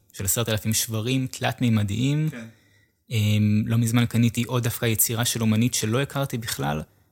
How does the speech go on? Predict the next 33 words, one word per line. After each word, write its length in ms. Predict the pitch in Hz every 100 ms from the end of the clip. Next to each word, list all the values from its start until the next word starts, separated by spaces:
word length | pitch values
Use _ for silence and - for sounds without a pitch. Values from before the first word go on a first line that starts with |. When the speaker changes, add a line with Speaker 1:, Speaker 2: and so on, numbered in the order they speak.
| _
Speaker 1:
ראיתי 220 | 117 120 127
אותה 120 | 113
בטוויטר, 600 | 110 - 147 156 170 165 - _ _ _ _ _ -
אה, 180 | 110 107 107 110
ציורים 400 | - 113 110 120
שהם 320 | 120 120 110 110
לא 420 | 123 127 120 113
קולקציה 440 | - 113 113 - 113
גדולה, 260 | 110 107
דווקא 240 | 107 110 123
משהו 300 | 120 - 113
מאוד 160 | 110
מאוד 180 | 117 113
יוניקי, 380 | 110 117 131 131
ש-, 140 | - 107 101 - _ _ _ _ 107
אה, 100 | 107
מאוד 220 | 117 127
אהבתי 280 | 123 131 135
אותו, 360 | 123 135 131 127
קניתי 280 | 117 127 123
אותו 180 | 117
באותו 280 | 113 110 123
רגע 180 | 123 117
בלי 180 | 110 120
שהכרתי 640 | - 120 - 127 120 131
אותה, 220 | 123 131
היא 120 | 123 110
מאוד 180 | 110 117
התלהבה 500 | 120 113 107 117 127
ומאוד 220 | 104 110
נהניתי 480 | 110 110 113 - 110
מהחוויה 560 | 104 - 104 104 104 113
הזאת. 420 | 127 180 -